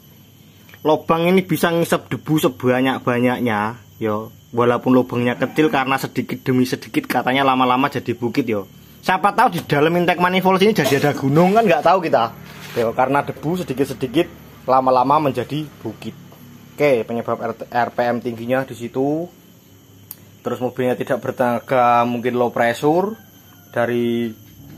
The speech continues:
sistem bahan bakarnya, yo, atau injektornya buntu, karena unit ini terkenal sekali injektornya itu, wow, super bandel. Aku pernah beberapa kali nemu, yo, tidak bertenaga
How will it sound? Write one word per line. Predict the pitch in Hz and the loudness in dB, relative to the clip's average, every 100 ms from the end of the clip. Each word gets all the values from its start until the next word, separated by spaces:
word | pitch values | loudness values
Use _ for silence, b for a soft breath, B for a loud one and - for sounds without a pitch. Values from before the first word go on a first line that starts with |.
| - 123 | -18 -10
sistem | 131 135 131 123 | -8 -2 -2 -2
bahan | 123 120 113 | -2 -2 -2
bakarnya, | 117 113 127 131 139 156 190 220 226 B B B B B B _ | -4 0 0 2 0 0 0 -2 -6 B B B B B B _
yo, | 117 127 | -2 -2
atau | 120 120 139 139 | -2 0 2 2
injektornya | 135 135 120 139 135 143 | 2 0 2 0 2 -2
buntu, | - 135 135 190 | -2 -4 0 0
karena | 180 170 147 | 2 0 0
unit | 143 147 | -2 -2
ini | 147 180 208 - _ _ _ _ - _ _ | -4 -4 -6 -12 _ _ _ _ -20 _ _
terkenal | 131 - 143 143 139 | -6 -4 -4 -4 -4
sekali | - 139 127 110 143 160 | -6 -2 0 0 -6 -10
injektornya | 123 113 110 - 127 120 127 131 | -14 -10 -12 -6 -6 -4 -2 -4
itu, | 131 160 139 | -6 -12 -6
wow, | 120 104 98 95 | -4 -4 -8 -14
super | 113 101 107 | -16 -12 -12
bandel. | - 113 110 104 104 | -8 -8 -8 -8 -8
Aku | 101 110 | -8 -10
pernah | - 110 107 - - | -10 -8 -10 -12 -20
beberapa | 107 - 107 - - 110 | -16 -8 -8 -8 -6 -4
kali | 107 110 113 | -2 -2 -2
nemu, | 110 117 113 | -6 -4 -4
yo, | 104 - B B B B _ | -6 -8 B B B B _
tidak | - 117 - 113 92 | -12 -10 -4 -6 -6
bertenaga | 123 110 107 113 110 107 - 127 135 170 | -10 -8 -6 -2 -2 -2 -4 0 2 0